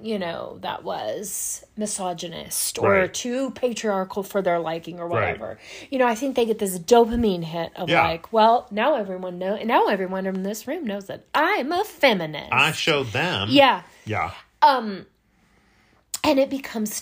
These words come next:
Speaker 1: toxic in the way that they believe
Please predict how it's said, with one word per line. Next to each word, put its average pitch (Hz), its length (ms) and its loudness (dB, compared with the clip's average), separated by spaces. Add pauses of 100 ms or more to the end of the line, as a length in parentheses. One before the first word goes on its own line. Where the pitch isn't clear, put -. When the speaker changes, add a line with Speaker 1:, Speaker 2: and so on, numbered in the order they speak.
Speaker 1:
toxic - 1300 0 (500)
in 277 180 2
the 262 100 2
way 226 540 0
that 196 1000 -2 (840)
they 262 440 4
believe 226 1160 -6